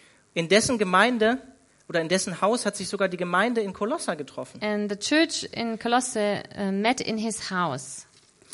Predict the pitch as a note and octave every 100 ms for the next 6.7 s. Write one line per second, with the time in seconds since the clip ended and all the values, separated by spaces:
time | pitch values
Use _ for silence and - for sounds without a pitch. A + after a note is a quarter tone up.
0 | - - E3+ E3+ - A3 B3 A3 G3 G3+
1 | G3 G3+ G3+ F#3+ E3+ D#3+ - G3 A#3+ C#4+
2 | C#4+ - - _ - E3 F3 F#3+ G#3 G#3
3 | G3+ G3 F3+ - C4+ A#3+ F#3 E3+ F3 F3+
4 | F3 E3+ E3 D#3+ A#3 G3+ D#3+ D#3 D#3 F3
5 | - E3 E3+ D3+ D3+ - - F3 F3+ F#3+
6 | - _ _ - - - F3